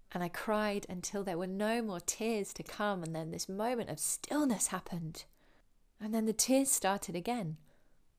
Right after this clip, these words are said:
But when the tears came the second time, they were tears of joy.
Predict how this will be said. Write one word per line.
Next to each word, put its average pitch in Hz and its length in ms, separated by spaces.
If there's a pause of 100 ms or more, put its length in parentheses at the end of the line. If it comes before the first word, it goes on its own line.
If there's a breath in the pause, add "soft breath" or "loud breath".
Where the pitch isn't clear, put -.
(260)
But - 140
when 214 100
the 214 80
tears 240 380
came 214 280
the 190 60
second 254 460
time, 180 260
they 180 80
were 165 100
tears 240 460
of 165 140
joy. 190 540